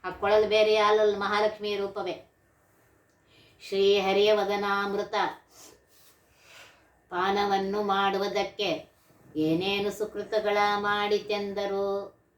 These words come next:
ನೋಡ್ರಿ, ಅದ್ ಕೊಳಲು ಎಷ್ಟು ಇದ್ ಮಾಡಿರ್ಬೇಕು, ಪರಮಾತ್ಮನ, ಹ್ಮ್, ತುಟಿಯಲ್ಲಿ ಕುಳಿತುಕೊಂಡು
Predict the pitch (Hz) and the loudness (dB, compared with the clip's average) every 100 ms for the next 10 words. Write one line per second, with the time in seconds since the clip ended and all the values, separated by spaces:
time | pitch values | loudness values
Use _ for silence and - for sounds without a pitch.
0 | _ _ _ _ _ _ _ _ _ - | _ _ _ _ _ _ _ _ _ -12
1 | 190 190 175 170 - 180 208 196 196 - | -8 -4 -4 -6 -6 -2 0 0 -2 -6
2 | 190 - _ _ - 175 180 190 180 175 | -14 -16 _ _ -16 -10 -6 -4 -4 -4
3 | - 160 165 190 196 - 196 196 190 - | -6 -10 -6 -4 -6 -8 -10 -6 -6 -10
4 | _ _ _ _ _ _ _ _ _ - | _ _ _ _ _ _ _ _ _ -20
5 | - _ _ _ _ _ _ _ _ - | -20 _ _ _ _ _ _ _ _ -20
6 | - 165 160 147 143 143 - _ 190 190 | -18 -10 -6 -6 -6 -10 -14 _ -6 2
7 | 214 208 208 - 208 - 220 - 214 208 | 4 4 2 0 -2 -2 -2 -2 -2 -2
8 | - - | -6 -10